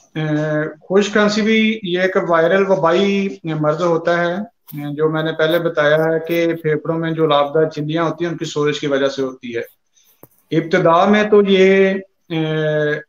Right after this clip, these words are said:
अ, खुश्क खांसी होती है, थोड़ा बहुत बलगम बनता है। जब यही infection, अ, बिगड़ जाता है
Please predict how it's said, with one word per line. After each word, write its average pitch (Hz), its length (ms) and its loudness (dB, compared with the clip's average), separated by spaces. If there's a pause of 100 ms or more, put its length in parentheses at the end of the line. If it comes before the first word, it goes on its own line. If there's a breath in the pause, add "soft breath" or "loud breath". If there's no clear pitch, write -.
(380)
अ, 151 140 -6
खुश्क 165 300 -4
खांसी 190 280 0
होती 180 400 -2
है, 175 180 2
थोड़ा 170 280 2
बहुत 165 260 -2
बलगम 160 420 0
बनता 170 300 0
है। 170 160 0
जब 160 220 0
यही 160 260 0
infection, 175 640 0
अ, 170 300 -2 (160)
बिगड़ 156 480 -2
जाता 170 340 2
है 165 240 0